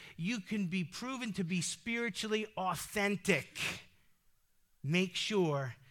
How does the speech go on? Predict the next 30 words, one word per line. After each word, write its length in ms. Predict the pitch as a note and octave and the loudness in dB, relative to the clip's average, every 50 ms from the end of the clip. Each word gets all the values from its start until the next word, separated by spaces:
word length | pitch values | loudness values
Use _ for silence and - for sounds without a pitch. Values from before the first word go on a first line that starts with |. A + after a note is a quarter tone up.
| - _ _ _ _ | -20 _ _ _ _
that 340 | - D3 C#3+ C#3+ - - - | -4 -2 -2 -2 -2 -4 -2
you 440 | D#3 E3 D#3+ D3 C#3 C3+ C3+ C3+ B2+ C3 - | 0 2 2 2 0 0 -2 -4 -6 -8 -6
know 240 | B2+ C3+ C#3+ C#3+ C#3 | -4 -2 0 0 -2
Jesus 720 | C#3 - D#3 E3+ D#3+ D3+ B2+ A#2+ B2 B2 B2+ - - - - | -2 -2 -2 0 0 -2 -2 -4 -4 -4 -4 -6 -8 -10 -10
and 160 | - A#2+ A#2+ A2 | -10 -10 -10 -10
he 220 | - B2+ C3 C3 | -8 -6 -4 -4
knows 380 | B2+ B2 A#2+ A#2+ A#2+ A#2+ G#2+ A2+ | -2 -2 -4 -4 -4 -6 -6 -6
you. 380 | B2+ C3+ C3+ B2 A2 G#2 G2+ - - - - - - - - - - - - | -6 -4 -4 -4 -6 -6 -8 -12 -16 -20 -20 -20 -20 -20 -20 -20 -20 -10 -2
If 180 | - F#3 F3+ F#3 | 0 0 0 2
the 80 | G3 | 0
five 560 | F#3 - - - A3 A3 A3+ B3+ B3+ C#4 D4 C#4 | 0 0 0 2 4 6 6 6 4 2 -2 -6
foolish 600 | - - - - B3+ B3 B3 B3 B3 A#3 - - | -10 -18 -14 -10 -8 -6 -4 -4 -4 -4 -6 -6
virgins 580 | - G3 G3+ G3+ G3+ G3+ F3+ G3 G3+ F#3+ D#3 | -2 0 2 2 2 2 2 0 0 0 0
would 240 | D3 D3+ F3 G3+ G#3 | 0 2 2 2 2
have 180 | B3+ A3+ - - | 0 -2 -6 -8
come 300 | - - A3 A3+ A#3 G#3 | -4 -2 -2 -2 -2 -2
to 120 | - G#3+ | -4 -6
God 400 | F#3 D#3+ F#3+ F#3+ G3 G3 G3 G3 | -4 0 2 4 6 6 6 4
in 120 | F#3 E3 | 2 0
transparency 1080 | D3+ - - E3+ D#3 D3+ C#3+ - - - - G3+ G#3 G#3+ A3 G#3+ G3 - - A3 G#3+ G#3 - - - - - - | -2 -4 -4 -4 -2 -2 -4 -6 -8 -6 -4 -2 0 0 0 0 -2 -2 -2 -2 -2 -4 -6 -8 -12 -12 -10 -4
before 420 | - F3 C#3+ - - F#3+ G3+ G#3+ | -2 -2 -2 -2 0 4 4 4
the 200 | A3 G#3 G3+ G3+ | 4 4 4 4
hour 340 | G3+ G3 G3 G3 G3 G3 F#3 | 4 4 4 4 2 2 2
of 80 | F3 D#3 | 2 2
his 140 | E3 D3+ - | -2 -4 -6
coming 520 | - - - A3 A3 A3+ A3+ A3+ A3+ A3 - - - - - - | -6 -2 0 0 2 2 0 -2 -2 -4 -6 -10 -14 -10 -4 -2
and 160 | E3 F3 - | -2 -2 0
considered 640 | - F3+ E3 D3 - - G#3+ A#3 A#3 B3+ B3+ A3+ G3 | 0 0 0 0 0 0 0 -2 -2 -2 -4 -2 -2
the 80 | F#3 | -2
scriptures 840 | - - - - A3+ A#3 B3 A3 - - B3 B3 A#3+ B3 A#3+ - - | -2 -2 -4 -4 -2 -4 -4 -4 -4 -4 -2 -2 0 0 -2 -4 -6